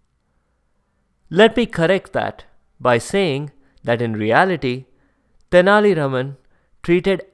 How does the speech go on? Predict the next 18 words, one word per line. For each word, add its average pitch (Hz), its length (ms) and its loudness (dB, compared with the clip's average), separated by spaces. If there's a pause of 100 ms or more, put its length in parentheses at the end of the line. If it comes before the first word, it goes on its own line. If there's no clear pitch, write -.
(240)
everyone 147 720 2
poorly 107 640 -4
for 131 140 -2
selfish 107 560 -6
reasons, 98 600 -12 (460)
not 135 300 -2
just 117 220 -8
animals. 101 640 -8 (1400)
Our 143 140 6
story 226 400 4
begins 127 520 -4
with 165 200 -4
Thenali 160 440 -2
Raman 147 440 -6 (100)
on 107 280 -8
holiday. 135 580 -4 (2250)
I 185 120 0
guess 185 440 -2